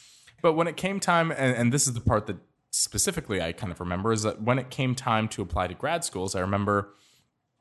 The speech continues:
uh, my father said, "Oh, well, you only really want to apply to the Ivies. It kind of doesn't, what's the point of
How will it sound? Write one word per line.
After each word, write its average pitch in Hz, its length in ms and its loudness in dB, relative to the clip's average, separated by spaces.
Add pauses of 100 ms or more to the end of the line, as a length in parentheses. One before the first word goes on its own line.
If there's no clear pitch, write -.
(160)
uh, 101 400 2
my 98 140 -2
father 101 320 2
said, 98 260 -2 (300)
"Oh, 156 340 4
well, 117 600 0
you 123 180 4
only 117 240 2
really 104 220 -2
want 95 180 -4
to 92 80 -6
apply 92 280 -4
to 90 60 -6
the 82 140 -8
Ivies. 85 480 -2
It - 80 -18
kind 87 160 -8
of 85 80 -14
doesn't, 87 320 -6 (120)
what's 101 200 -4
the - 80 -14
point 98 280 0
of - 240 -12